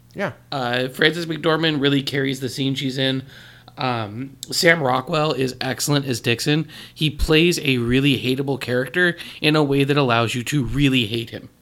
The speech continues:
Speaker 1: Yeah, he
Speaker 2: And Woody
Speaker 1: sucks.
Speaker 2: Harrelson steals everything.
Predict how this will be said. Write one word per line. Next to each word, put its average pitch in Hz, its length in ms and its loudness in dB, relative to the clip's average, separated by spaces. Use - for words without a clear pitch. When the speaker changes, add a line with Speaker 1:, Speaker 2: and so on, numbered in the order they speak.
Speaker 1:
Yeah, 90 200 -12
he 98 240 -6
Speaker 2:
And 131 160 2
Woody 220 180 4
Speaker 1:
sucks. 180 340 2
Speaker 2:
Harrelson 165 180 -2
steals 139 440 0
everything. 123 500 -6